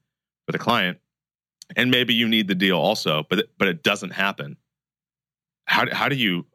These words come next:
how do you, how do, how can somebody, how can somebody overcome that? What, what kind of mindset tricks or, or, uh, skills can they develop to go into that situation with a sense of detachment as opposed to attachment?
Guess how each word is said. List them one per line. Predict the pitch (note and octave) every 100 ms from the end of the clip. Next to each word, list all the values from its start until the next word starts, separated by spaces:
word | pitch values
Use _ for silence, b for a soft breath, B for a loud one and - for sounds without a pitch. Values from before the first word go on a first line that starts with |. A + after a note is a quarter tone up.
| -
how | F#2
do | A#2+
you, | -
how | A#2
do, | C#3
how | - C#3
can | D#3
somebody, | C#3+ C3+ A#2 F2+ -
how | B2+
can | C#3 C3+
somebody | B2+ B2
overcome | F#2+ F#2+ D#2+ - F2+ D#2
that? | C#2
What, | F2+ G#2+
what | G#2 A2
kind | C#3+
of | A2 E2+ _ _ _ _ _ _
mindset | F2 F2 F2+ G2 G2 - - E2+ - _ -
tricks | - G#2+ G2 - F#2+
or, | E2 - _ _ _ _
or, | - F#2 F2 E2+ _ -
uh, | E2+
skills | D#2 - B2 A2 F#2
can | G#2
they | F#2+
develop | F2+ F2 F#2+ G2 F2+ -
to | G2 F2
go | E2 G#2 G2+
into | G#2+ G#2
that | F2+ E2
situation | F2 - F2 E2+ - E2
with | E2 E2
a |
sense | - F#2+ F2+
of | E2+ D2
detachment | - F#2 E2+ D2+ - - D2
as | D#2+
opposed | D2 D2+ -
to | -
attachment? | D2 - - -